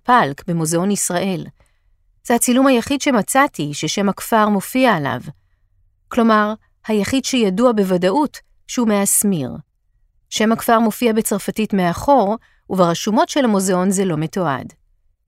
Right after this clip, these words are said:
מי שקטלגה את זה לא תרגמה את שם הכפר.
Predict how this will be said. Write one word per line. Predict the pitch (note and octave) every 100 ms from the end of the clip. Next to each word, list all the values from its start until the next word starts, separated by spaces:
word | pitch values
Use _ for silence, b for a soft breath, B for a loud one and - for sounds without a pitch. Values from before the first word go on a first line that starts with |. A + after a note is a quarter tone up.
| _ _ F#3+
מי |
שקטלגה | G3+ B3+ A#3+ - A#3+ F#3 D3+ D3
את | D#3+
זה | F3
לא | F#3
תרגמה | G#3+ B3 G3+ G#3 A#3+ G3+
את | -
שם | F3
הכפר. | F3+ - - A3+